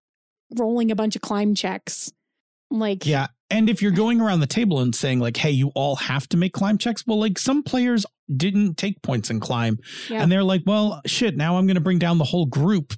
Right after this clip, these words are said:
Speaker 2: because, like, my climb check sucks."
Speaker 1: Yeah.
Speaker 2: Whereas if you l-, sometimes leave them open,
Speaker 1: Yeah.
Speaker 2: right, or let, you know, people make advantages instead of making the direct checks,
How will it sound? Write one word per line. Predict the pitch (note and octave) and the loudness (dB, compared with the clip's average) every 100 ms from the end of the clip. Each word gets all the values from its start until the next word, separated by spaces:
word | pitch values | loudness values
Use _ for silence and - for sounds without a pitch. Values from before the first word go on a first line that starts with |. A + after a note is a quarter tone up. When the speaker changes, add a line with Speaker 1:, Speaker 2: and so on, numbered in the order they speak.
| - | -6
Speaker 2:
because, | D3 D3+ C3+ C3+ A#2+ - - - - - | -2 0 0 0 -4 -8 -14 -20 -16 -4
like, | C3+ D3 - - | -2 -2 -4 -2
my | D#3 C#3+ D#3 D#3+ C#3 | 0 2 2 0 0
climb | F#3 F3+ | 0 0
check | - C3+ | -2 -4
sucks." | - - - - - - _ _ - | -4 -2 -4 -4 -8 -8 _ _ -4
Speaker 1:
Yeah. | B3 F#3 - | -2 -2 -2
Speaker 2:
Whereas | C#3 F3 F3 E3+ E3+ D3+ | 0 2 2 2 2 2
if | E3 - | 0 2
you | D#3+ D#3 | 2 4
l-, | D3 D3 - | 2 0 -4
sometimes | - - F3+ E3 D#3+ C3 | -4 0 0 2 2 2
leave | C#3+ D3+ A#2+ | 2 0 0
them | B2 A#2+ | -4 0
open, | A3 - A2 A2 D#3+ - _ _ | -2 -2 -4 -2 -4 -6 _ _
Speaker 1:
Yeah. | C4 D#4+ - _ _ _ _ - C3 | -4 -4 -6 _ _ _ _ -8 -2
Speaker 2:
right, | D3+ E3+ - | 0 0 0
or | D#3+ D3+ A#2+ - | 0 0 -2 0
let, | C#3+ D3 - - | 0 0 -4 -6
you | D3+ D3 | -2 0
know, | B2+ | 0
people | - C#3+ C3+ | -2 -2 -2
make | B2+ B2+ | -2 -4
advantages | A2+ C#3 C#3 B2 B2 | -4 -2 0 0 0
instead | A#2+ - C#3 B2 | 0 0 0 0
of | |
making | A#2+ A#2 B2 A2 | 0 0 0 0
the | |
direct | A2 B2 A2+ - | -2 -2 -4 -4
checks, | - G#3 D#3+ - - | -2 -2 -2 -6 -12